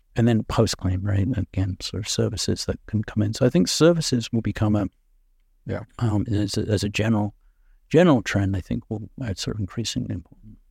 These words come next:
Speaker 2: I'd like to, to shift gears a little bit, and, I mean, we, we've already started, but, uh,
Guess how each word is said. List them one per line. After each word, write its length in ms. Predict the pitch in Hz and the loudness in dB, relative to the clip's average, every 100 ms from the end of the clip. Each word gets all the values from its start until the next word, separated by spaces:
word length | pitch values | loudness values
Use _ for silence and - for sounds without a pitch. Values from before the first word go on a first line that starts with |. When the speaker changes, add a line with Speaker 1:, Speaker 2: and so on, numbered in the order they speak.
| - - - _ _ _ _ - _ | -20 -20 -20 _ _ _ _ -20 _
Speaker 2:
I'd 100 | 123 | 4
like 160 | 139 151 | 4 6
to, 300 | 139 117 110 | 6 6 4
to 140 | - 101 | 2 0
shift 360 | - 117 107 | 2 2 2
gears 480 | 113 117 117 107 - | 2 6 6 4 2
a 120 | - | 0
little 220 | 110 104 98 | 2 2 4
bit, 280 | 104 101 104 | 2 2 2
and, 300 | 98 98 - | 2 2 -2
I 40 | 113 | -2
mean, 180 | 104 101 | -2 -2
we, 100 | 104 107 | -4 -6
we've 200 | 104 110 | -2 2
already 320 | 107 104 104 | 4 4 2
started, 540 | - 104 104 107 101 | 0 4 6 4 4
but, 160 | 95 95 _ _ _ _ | 0 -2 _ _ _ _
uh, 500 | 135 117 104 104 101 | 0 2 2 2 0